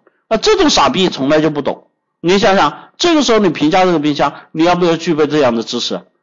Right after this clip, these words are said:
不然你就只会让自己变得丢人现眼。所以一定要去反驳这些人呢，你就告诉他，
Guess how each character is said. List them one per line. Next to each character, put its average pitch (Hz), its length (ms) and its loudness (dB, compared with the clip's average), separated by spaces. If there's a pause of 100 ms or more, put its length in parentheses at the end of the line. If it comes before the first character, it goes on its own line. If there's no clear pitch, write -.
(180)
不 277 140 0
然 185 240 2
你 143 100 2
就 175 140 -2
只 135 220 -8
会 175 160 0
让 175 220 0
自 147 140 -12
己 123 280 -8 (180)
变 170 220 0
得 - 320 -2
丢 214 240 2
人 131 180 -2
现 127 180 -2
眼。 92 160 -6 (640)
所 294 220 0
以 254 180 2
一 262 80 0
定 294 160 -2
要 311 200 2
去 285 140 -2
反 170 280 0
驳 196 80 0
这 240 140 0
些 220 120 2
人 156 140 2
呢， 170 100 2
你 147 140 2
就 139 80 0
告 190 160 0
诉 - 120 -6
他， 135 380 -4